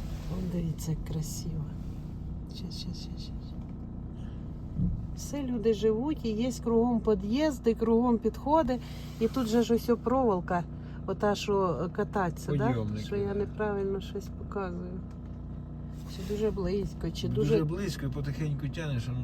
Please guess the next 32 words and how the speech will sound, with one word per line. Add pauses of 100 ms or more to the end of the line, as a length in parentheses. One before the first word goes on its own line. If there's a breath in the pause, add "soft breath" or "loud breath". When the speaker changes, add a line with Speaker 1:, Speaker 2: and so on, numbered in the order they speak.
Speaker 2:
дуже
швидко. (1040)
Speaker 1:
Так,
все, (120)
їдемо. (420)
Красоту
ви
побачили. (580 loud breath)
Щас
подивимося,
куди
нас
привезе.
Чи
це
вже
всьо? (840)
Speaker 2:
Це
ось (120)
я
заїжджаю. (120)
Speaker 1:
Ух (100)
ти,
як
Speaker 2:
Тут
Speaker 1:
красиво.
Speaker 2:
шлагбаум (120)
по
телефону. (180)
Я
набираю
номер